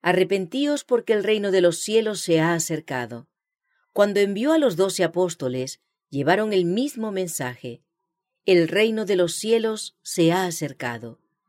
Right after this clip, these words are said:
Más tarde en su ministerio, cuando envió a los setenta, fue con las mismas palabras: "Se ha acercado a vosotros el reino de Dios". La gente atónita por la obra de Cristo.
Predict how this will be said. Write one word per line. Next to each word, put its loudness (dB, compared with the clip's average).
Más 0
tarde 0
en -2
su 0
ministerio, 0
cuando -2
envió 6
a 8
los 2
setenta, 0
fue 4
con 4
las 0
mismas -2
palabras: -2
"Se -2
ha 6
acercado 0
a 0
vosotros -6
el 0
reino -2
de -6
Dios". -12
La 2
gente 0
atónita 0
por 2
la 2
obra 4
de 0
Cristo. -10